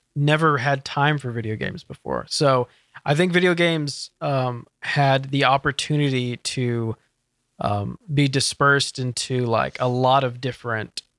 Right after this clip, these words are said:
um, players out there that, you know, may have not realized that games were, you know, enjoyable to, quote, adults. You know, there's a lot of people that have probably written off video games as a,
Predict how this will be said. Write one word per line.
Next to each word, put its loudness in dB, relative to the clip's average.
um, -4
players 2
out -4
there -6
that, 0
you 4
know, 0
may 4
have 2
not 4
realized 2
that -6
games 0
were, -2
you 0
know, -2
enjoyable 2
to, -6
quote, 0
adults. -2
You 2
know, 0
there's 2
a 2
lot 4
of -2
people 0
that 4
have 0
probably 2
written 0
off 2
video 0
games -6
as -2
a, -6